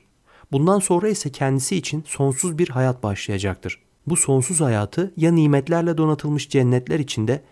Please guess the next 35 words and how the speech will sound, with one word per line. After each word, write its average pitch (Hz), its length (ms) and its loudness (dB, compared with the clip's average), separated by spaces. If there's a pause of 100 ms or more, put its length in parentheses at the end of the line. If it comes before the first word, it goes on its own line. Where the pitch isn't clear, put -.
(180)
ya 151 140 0
da 170 60 2
insanın 151 560 0
ruhuna 135 540 2
ve 123 140 2
bedenine 120 600 2
acı 143 240 2
vermek 156 340 0
için 131 260 -6
özel 135 260 2
olarak 127 380 0
yaratılmış 127 540 0
bir 151 180 0
azap 131 340 -2
mekanı 139 420 -2
olan 131 300 -2 (280)
cehennemin 135 540 2
içinde 143 360 0
sürüp 135 320 -4
gidecektir. 113 640 0 (580)
Allah 151 320 0
dilediği 151 460 0
an 127 220 -2 (140)
insanın 135 580 0
dünyadaki 135 520 2
yaşamına 131 440 0
son 147 300 0
verip 117 260 -2 (160)
ahirete 123 500 2
geçirebilir. 113 600 -2 (420)
Emin 170 240 4
olun 131 240 2
ki 131 280 -2
bu 180 100 0
geçiş 156 480 -4